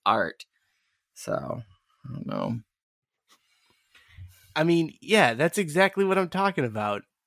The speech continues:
Speaker 2: You gotta get into the parents' heads. The kids are
Speaker 1: Ex-
Speaker 2: impenetrable.
Speaker 1: That's not true. <laughs> It's definitely not true. Bullets go through
Speaker 2: Let
Speaker 1: them just fine. <laughs> Just
Speaker 2: Oh, I
Speaker 1: fine.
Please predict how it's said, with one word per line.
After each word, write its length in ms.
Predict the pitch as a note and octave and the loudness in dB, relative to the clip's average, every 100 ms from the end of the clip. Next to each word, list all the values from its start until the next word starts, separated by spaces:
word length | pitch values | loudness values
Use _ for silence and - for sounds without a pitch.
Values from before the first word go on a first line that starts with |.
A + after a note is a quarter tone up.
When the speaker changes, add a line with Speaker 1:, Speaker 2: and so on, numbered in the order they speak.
| _ _ _ _ _ _ _ | _ _ _ _ _ _ _
Speaker 2:
You 100 | - | -6
gotta 220 | D#3 E3 D#3 | 0 2 2
get 200 | F3+ D3+ | 0 0
into 220 | D3 D3+ | -2 -2
the 100 | B2+ | -4
parents' 500 | - E3+ D#3+ A#2 - | -2 0 2 0 -6
heads. 320 | A#2 G#2+ G#2 | -6 -8 -12
The 60 | A#2 | -4
kids 320 | - G#3 D#3+ | 4 4 4
are 40 | |
Speaker 1:
Ex- 80 | C3+ | -2
Speaker 2:
impenetrable. 840 | B2+ B2 A#2 A2+ - G#2+ G#2 A2 - _ _ _ _ A#2 - _ - | -2 -2 -2 -4 -6 -12 -12 -16 -20 _ _ _ _ -20 -20 _ -20
Speaker 1:
That's 340 | - D3 - - | -2 -2 0 -2
not 280 | G#2 - | -4 -4
true. 360 | - G2 E2+ - - - | -8 -10 -10 -12 -18 -20
<laughs> 80 | - _ _ _ _ - _ _ | -20 _ _ _ _ -20 _ _
It's 160 | - | -20
definitely 560 | - G3 - C#3 A#2+ A2 | 0 2 2 -2 -6 -4
not 220 | B2 C3+ - | -2 -2 -6
true. 260 | - C#3 G2+ _ _ _ | -8 -8 -8 _ _ _
Bullets 360 | C3+ F3+ - - | -6 -6 -6 -6
go 140 | C3+ | -4
through 100 | C3 | -2
Speaker 2:
Let 100 | E3 | -4
Speaker 1:
them 140 | B2 | -4
just 280 | G#2+ D#3+ - | -8 -12 -10
fine. 400 | - A2+ A2 G#2 - - | -2 -2 -2 -8 -12 -20
<laughs> 200 | - - | -20 -2
Just 240 | B3+ D4 - | 4 4 4
Speaker 2:
Oh, 120 | C#3 | 2
I 60 | D3 | 2
Speaker 1:
fine. 180 | D2+ | -2